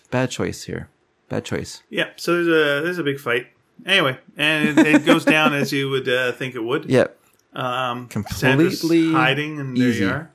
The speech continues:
Speaker 2: And then, uh, when they, uh, they, they walk out of the, uh, you know, the building,
Speaker 1: Yeah.
Speaker 2: and are confronted by infinite goons. To once again, you go like, "Well, why are you walking out?"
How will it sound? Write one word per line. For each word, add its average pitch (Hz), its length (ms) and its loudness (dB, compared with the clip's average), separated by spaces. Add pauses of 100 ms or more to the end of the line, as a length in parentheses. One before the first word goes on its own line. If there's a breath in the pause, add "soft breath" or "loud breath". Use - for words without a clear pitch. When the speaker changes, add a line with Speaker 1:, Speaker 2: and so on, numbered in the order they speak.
(320 soft breath)
Speaker 2:
And 147 200 -2
then, 170 280 4
uh, 151 300 2
when 151 200 -2
they, 143 280 2
uh, 131 200 -2
they, 139 160 2 (180)
they 131 120 -2
walk 147 400 2
out 160 340 -4 (360)
of 131 400 -2
the, 127 260 -4
uh, 120 680 -6
you 131 160 -12
know, 110 160 -8
the 113 140 -6
building, 123 500 -2
Speaker 1:
Yeah. 101 140 -2 (180)
Speaker 2:
and 120 360 -6
are 113 160 -4
confronted 131 520 -6
by 110 520 -4
infinite 127 480 -10
goons. 143 600 -8 (400)
To 127 300 -8
once 139 200 -6
again, 135 180 -6
you 123 80 -8
go 117 120 -4
like, 113 240 -6
"Well, 110 140 -12
why 131 180 -6
are 147 40 -12
you 135 100 -8
walking 131 400 -8
out?" 143 300 -8